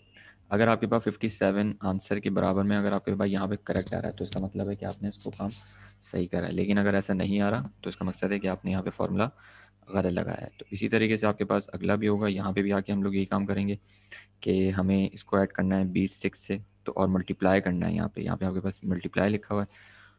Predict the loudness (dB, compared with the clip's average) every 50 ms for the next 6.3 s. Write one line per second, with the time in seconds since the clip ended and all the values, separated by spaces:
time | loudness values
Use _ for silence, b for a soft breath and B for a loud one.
0 | B _ -10 -10 -6 -2 -2 -2 0 0 0 0 0 0 2 2 2 2 2 2
1 | 0 -2 -2 0 0 0 2 2 0 -2 B B B B B B B -8 -4 -4
2 | -4 -4 0 0 0 0 0 -4 -6 -6 -8 _ _ _ _ _ _ _ _ _
3 | _ _ B B B B B _ _ _ _ _ _ -20 -18 _ -6 -2 0 2
4 | 2 2 0 -2 -8 -20 -20 _ _ -2 -2 -2 -2 0 2 2 2 4 2 2
5 | 2 2 2 2 2 2 2 0 0 0 -2 0 0 0 -2 -2 -2 -4 -4 -4
6 | -4 -4 -2 -2 -2